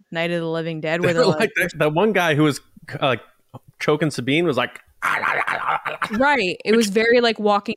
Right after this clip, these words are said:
Speaker 1: Dead, like, aggressive zombies, which,
Speaker 2: Yeah,
Speaker 1: by
Speaker 2: like,
Speaker 1: the
Speaker 2: she,
Speaker 1: way,
Speaker 2: he was
Speaker 1: I don't
Speaker 2: gonna
Speaker 1: know if
Speaker 2: eat her.
Speaker 1: anybody
Speaker 2: Yeah.
Speaker 1: thought, I never was scared of zombies until twenty-eight Days Later, where they're like, "Oh, no, they're gonna chase you down and kill you." And you're like, "Okay, so I can't even get away."
Speaker 2: Yeah.
Speaker 1: Um,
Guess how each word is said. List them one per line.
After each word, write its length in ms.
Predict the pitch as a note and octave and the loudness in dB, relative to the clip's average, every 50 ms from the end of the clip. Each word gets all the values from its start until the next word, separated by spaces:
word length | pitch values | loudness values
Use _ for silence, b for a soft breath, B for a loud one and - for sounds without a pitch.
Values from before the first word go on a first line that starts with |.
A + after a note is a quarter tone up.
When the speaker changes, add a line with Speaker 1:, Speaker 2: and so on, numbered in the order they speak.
| - | -8
Speaker 1:
Dead, 280 | - G3+ F#3+ F#3+ F#3+ F#3 | -4 -2 -2 -2 0 -2
like, 200 | F#3+ F#3 F3+ - | -2 -4 -4 -4
aggressive 600 | E3+ F#3 E3 - F3+ F3 E3 E3+ - F#3 E3+ E3 | -8 -10 -10 -6 -4 -4 -4 -4 -6 -12 -12 -8
zombies, 460 | E3+ G3 G3+ G#3 F3+ D#3 D#3 C#3+ - | -4 -2 0 0 -2 -4 -8 -8 -8
which, 120 | F#3 E3+ F3 | -8 0 2
Speaker 2:
Yeah, 120 | G#3+ C#4 | 4 4
Speaker 1:
by 40 | C4+ - | 4 4
Speaker 2:
like, 80 | - | 4
Speaker 1:
the 60 | - | 2
Speaker 2:
she, 60 | F#3 G3 | 2 2
Speaker 1:
way, 60 | F#3+ | 2
Speaker 2:
he 60 | D#3+ | 4
was 80 | - - | 2 4
Speaker 1:
I 40 | A3 | 2
don't 80 | A3+ | 2
Speaker 2:
gonna 120 | A#3 G#3+ G#3 | 2 2 2
Speaker 1:
know 60 | G#3 | 2
if 20 | C#4+ | 4
Speaker 2:
eat 60 | C4+ | 2
her. 60 | G3 | 2
Speaker 1:
anybody 200 | - G3 F3 F#3 E3+ | 0 0 0 2 4
Speaker 2:
Yeah. 180 | A3 A3 - - - - _ _ _ _ - A#3+ | 4 4 2 0 -6 -16 _ _ _ _ -12 -12
Speaker 1:
thought, 200 | A#3+ - - _ _ _ - | -12 -12 -12 _ _ _ -6
I 140 | - G3+ A3+ | -4 -2 0
never 360 | B3+ B3+ C4+ C4+ C4 C4+ C4+ | 2 2 0 0 0 0 0
was 160 | B3 A#3 G#3+ | 0 0 -2
scared 340 | - - - G3+ F#3 F#3+ G3 | -2 -4 -6 -4 -4 -2 -2
of 100 | G#3 G#3 | -4 -4
zombies 480 | G#3+ A#3 A#3+ B3 B3+ B3+ C#4+ C#4 C4 - | -2 -2 -2 -2 -2 -4 -4 -6 -6 -6
until 300 | - G3+ A3+ - G#3 F#3+ | -6 -6 -4 -4 -4 -6
twenty-eight 460 | F3+ - G#3+ F#3 F#3 F3+ F3 E3+ D#3 | -6 -8 -10 -8 -6 -6 -8 -8 -8
Days 240 | - E3 D#3+ D#3+ - | -8 -8 -10 -8 -8
Later, 180 | D#3+ D#3 D3+ D#3 | -8 -8 -8 -8
where 100 | D#3 D3+ | -10 -8
they're 120 | D#3+ D#3+ D#3 | -6 -6 -6
like, 180 | D#3+ D3+ - - | -6 -6 -6 -2
"Oh, 200 | - C4 A#3 A3 | 0 2 2 2
no, 200 | G#3 G3+ G3+ G3 | 0 0 0 0
they're 220 | F3+ G3+ G#3 A#3 | 0 2 0 2
gonna 180 | A#3+ D4+ D#4 D#4+ | 2 0 -2 -2
chase 380 | - - - B3 A#3 A#3 - - | -2 -4 -4 -2 -4 -4 -4 -6
you 100 | G#3+ G3+ | -8 -6
down 280 | F3 F#3 E3 E3+ F3 F3 | -6 -4 -4 -4 -6 -6
and 100 | D#3+ D#3+ | -8 -10
kill 240 | - - E3 D#3+ | -10 -8 -8 -6
you." 200 | D#3 D3 D3+ C#3+ | -6 -8 -8 -8
And 100 | D3 D#3 | -8 -8
you're 80 | E3 E3+ | -8 -6
like, 200 | E3 D#3+ E3 - | -4 -4 -4 0
"Okay, 320 | - G3 F#3 - E3+ D3+ D#3 | 0 0 0 0 -4 -10 -10
so 120 | - F#3 | -8 -8
I 60 | E3 | -8
can't 160 | E3+ - G#3 F#3+ | -6 -6 -6 -6
even 120 | F3 E3+ | -6 -6
get 140 | D#3+ D#3 D3+ | -6 -6 -6
away." 500 | D3+ D#3 E3 D3+ C3 C#3 C3+ C#3 D3 - _ _ _ _ _ - | -6 -6 -6 -6 -6 -6 -8 -10 -10 -12 _ _ _ _ _ -6
Speaker 2:
Yeah. 580 | A#2+ A#2+ A#2 A2 A2 A2 A2+ F#3+ F#3+ F#3+ F#3 F3+ | -2 2 2 4 4 4 4 4 4 2 2 0
Speaker 1:
Um, 100 | F3 | -2